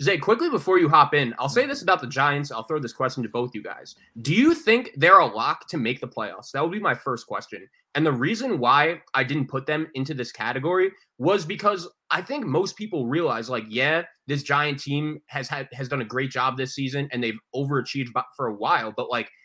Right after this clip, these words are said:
I don't know if anyone's really expecting them to do anything after the regular season or even make the playoffs,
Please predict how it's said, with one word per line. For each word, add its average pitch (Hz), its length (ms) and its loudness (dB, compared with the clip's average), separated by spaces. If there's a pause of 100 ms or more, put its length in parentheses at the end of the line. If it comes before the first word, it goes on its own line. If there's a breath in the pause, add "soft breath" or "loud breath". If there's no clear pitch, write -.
(240)
I 135 80 6
don't 214 120 6
know 247 100 8
if 202 80 2
anyone's 185 320 0
really 180 180 4
expecting 156 560 -2
them 135 360 0 (220)
to 135 380 0
do 160 200 4
anything 143 680 -2 (140)
after 151 300 -2
the 135 80 -2
regular 135 280 0
season 131 340 -6
or 147 80 -2
even 147 240 -2
make 143 220 -2
the 120 80 -10
playoffs, 127 480 0